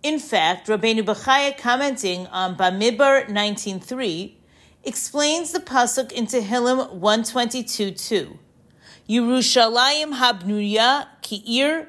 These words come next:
shechubra la yachdav. The built-up Yerushalayim is like a city that is united together. This is a secret of the etymology of the name Yerushalayim,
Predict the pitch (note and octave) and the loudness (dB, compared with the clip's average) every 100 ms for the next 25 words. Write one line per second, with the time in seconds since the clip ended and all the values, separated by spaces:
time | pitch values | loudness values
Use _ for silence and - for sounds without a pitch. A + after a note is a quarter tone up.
0 | - - G3+ - - C4+ A3+ C#4 C#4 C4+ | -12 -2 -2 -2 -2 0 4 4 6 2
1 | G#3 G#3 G#3 G#3+ G3 G3 G3+ - - G3+ | 0 4 4 2 0 2 2 0 -2 0
2 | D#3+ C#3+ - _ _ _ _ - - - | 0 -4 -18 _ _ _ _ -20 -20 0
3 | G3 E3+ B3+ D#4 E4+ B3+ C4 C4+ A#3 B3+ | 2 4 6 4 4 2 2 2 0 0
4 | B3 A#3 C4 A#3 C4 C#4 A#3 F#3+ G3 - | 2 4 4 4 4 4 0 -4 -6 -6
5 | A#3 F#3 A3+ G#3 G#3+ G#3 - C#4 C#4+ B3 | -4 0 2 2 2 0 0 0 -2 2
6 | C#4 C#4+ A#3+ C#4 B3+ F#3+ F#3 F#3 F#3+ G#3+ | 2 2 -4 -2 0 2 0 -2 -4 -8
7 | - - F#3+ G3+ F#3+ D#3+ - - _ _ | -10 -8 -2 0 0 -4 -16 -20 _ _
8 | _ _ _ _ _ _ _ _ _ E3+ | _ _ _ _ _ _ _ _ _ -16
9 | F3+ D#4+ F4 - - E4 D4 F4 - D#4+ | 0 0 2 -4 -4 -4 0 0 0 -2
10 | D#4 A3 F3 F3 - A#3 F#3+ A3 G#3+ G#3 | -6 -4 -4 -4 -6 -6 -2 -2 -2 -2
11 | G#3 G#3+ C4 C4+ F#3 D#3+ F#3 G#3 F#3 G#3 | 0 2 4 2 -2 -6 -6 -4 -2 0
12 | F#3 E3+ E3+ - G3 F#3 F3 - G#3+ G#3 | 0 -4 -8 -8 -6 -4 -4 -2 0 4
13 | A#3+ A3 D3 - | 2 2 -4 -16